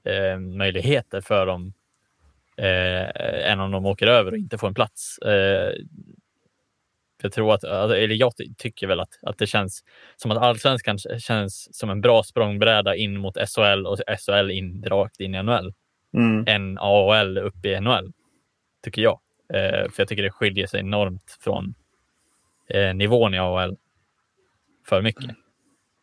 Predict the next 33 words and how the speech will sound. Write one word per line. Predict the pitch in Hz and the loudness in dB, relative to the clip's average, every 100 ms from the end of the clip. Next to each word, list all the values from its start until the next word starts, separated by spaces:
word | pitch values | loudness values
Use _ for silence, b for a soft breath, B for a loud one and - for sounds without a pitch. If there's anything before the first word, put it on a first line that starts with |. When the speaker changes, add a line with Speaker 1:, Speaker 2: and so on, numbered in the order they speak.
| _ _ - | _ _ -6
Speaker 1:
På | |
vissa | 98 98 104 | -4 -4 -8
st-, | 107 - | -8 -8
eh, | - 101 - - | -6 -6 -6 -8
på | 110 | -4
vissa | 104 - | -2 -4
spelare | - 95 92 | -2 -2 0
i | 90 | -2
alla | 90 | -4
fall. | - 85 - | -6 -8 -6
Eh, | 98 92 92 95 - - _ _ _ _ _ _ | -4 -2 -2 -6 -10 -14 _ _ _ _ _ _
jag | 123 | 2
vet | |
inte, | 120 104 | 4 2
man, | 101 113 110 | 2 0 0
man | 117 | 2
har | |
varit | 120 127 | 2 2
med | 135 | 2
om | 110 | 0
många | 113 107 | 0 0
spelare | - 101 | 2 0
som | 95 98 | 0 -2
blir | 101 | 0
nedskickade | 104 101 104 98 | 0 -2 -4 -2
i | 95 | 2
A | |
H | 98 | 2
L | 98 | 0
men | 98 | -2
aldrig | 101 98 101 | -2 -2 -4
kommer | 110 | -4
tillbaka. | 107 131 - | 2 2 2